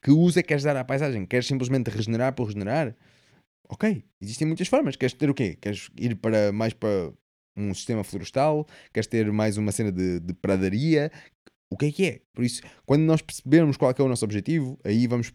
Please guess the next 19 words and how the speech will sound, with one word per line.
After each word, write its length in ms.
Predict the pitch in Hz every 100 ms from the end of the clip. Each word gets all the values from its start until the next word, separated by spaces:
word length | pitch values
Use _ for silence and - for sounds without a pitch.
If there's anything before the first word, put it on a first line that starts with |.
| _
começar 420 | - 107 113 113
a, 220 | 110 95
a 80 | 80
agrupar 440 | 92 98 - 107 95
soluções 520 | 104 92 107 107 92
mais, 480 | 98 104 104 101 - - - -
mais 360 | 98 98 95 -
eficazes 580 | 113 - 92 - 110 104
para 280 | 104 92
chegarmos 340 | 87 - 98 92
a 60 |
esse, 240 | 95 - -
a 60 | 95
esse 220 | 90 92
objetivo. 420 | 85 85 82 76 _ _ - - -
Mas 140 | 110
no 100 | 120
caso 320 | 123 131 113
de, 200 | 104 117